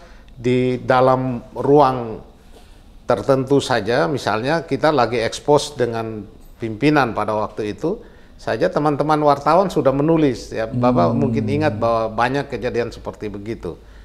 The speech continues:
Speaker 2: Ya.
Speaker 1: Maka itu juga tidak secure di dalam bagaimana menjaga kerahasiaan-kerahasiaan itu.
Speaker 2: Oke.
Speaker 1: Jadi itu ada sengaja atau tidak sengaja di dalam itu. Tetapi bagi saya,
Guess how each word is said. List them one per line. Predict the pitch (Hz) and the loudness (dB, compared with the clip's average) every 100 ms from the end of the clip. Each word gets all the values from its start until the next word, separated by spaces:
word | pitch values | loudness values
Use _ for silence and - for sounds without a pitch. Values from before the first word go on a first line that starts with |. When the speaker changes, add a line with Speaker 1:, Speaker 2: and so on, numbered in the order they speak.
| - - - | -20 -20 -20
Speaker 2:
Ya. | - | -8
Speaker 1:
Maka | - 90 107 147 202 - - - - - | -6 -2 2 2 2 -4 -18 -20 -20 -14
itu | - 98 160 190 151 | -8 -2 2 2 0
juga | 117 104 113 | 0 2 2
tidak | 113 180 147 87 | 2 0 0 -2
secure | - - - 180 202 175 | -4 -8 2 4 6 4
di | 127 | 0
dalam | 110 101 98 98 104 107 101 - - - | 2 2 2 2 0 -2 -10 -18 -20 -14
bagaimana | - 95 107 120 147 | -6 -4 0 2 2
menjaga | 127 113 104 95 98 98 71 73 | 2 0 -2 0 -2 -2 -6 -10
kerahasiaan-kerahasiaan | - 98 95 - 101 98 90 90 85 85 85 82 | -10 -6 -6 -4 -4 -4 -6 -8 -8 -8 -8 -6
itu. | 87 95 90 78 - - - - | -8 -12 -10 -12 -14 -18 -20 -14
Speaker 2:
Oke. | 110 | -10
Speaker 1:
Jadi | 101 95 110 107 | -6 -2 -2 4
itu | 151 143 - - - - - | 4 4 -2 -10 -20 -20 -8
ada | - 113 131 | -2 0 0
sengaja | - 113 113 110 147 165 139 - - - | 0 0 0 2 4 4 0 -8 -20 -18
atau | - 107 143 143 | -4 -2 0 -2
tidak | 143 123 113 - | 0 -2 0 -2
sengaja | 123 139 143 127 | -2 0 2 2
di | 113 | 0
dalam | 110 107 107 | -2 -2 -4
itu. | 104 - 82 - - - - - | -8 -8 -12 -14 -20 -20 -20 -14
Tetapi | - - 110 156 | -4 -2 0 0
bagi | 139 139 160 - | 2 2 2 -4
saya, | - 143 156 123 117 | -2 2 4 4 2